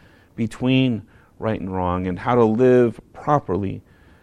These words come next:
according to God's word, according to his teaching. This kind of teaching, this kind of discipline is therefore a blessing to the righteous who follow God.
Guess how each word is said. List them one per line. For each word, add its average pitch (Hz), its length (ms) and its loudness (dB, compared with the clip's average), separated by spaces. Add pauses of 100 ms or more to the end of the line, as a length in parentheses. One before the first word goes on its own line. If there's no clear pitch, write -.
(1600)
according 113 320 0
to 101 140 -4
God's 101 560 0
word, 101 560 -4 (260)
according 104 300 -2
to 98 140 -8
his 92 260 -4 (100)
teaching. 104 440 -10
This 131 180 -2
kind 156 300 -4
of 120 120 -8
teaching, 95 400 -10
this 98 140 -10
kind 143 200 -4
of 107 140 -6
discipline 131 380 -8
is 117 100 -6
therefore 131 300 2
a 127 60 4
blessing 104 680 -6 (400)
to 147 100 0
the 127 120 4
righteous 139 480 4
who 113 120 -2
follow 120 380 2
God. 113 520 -6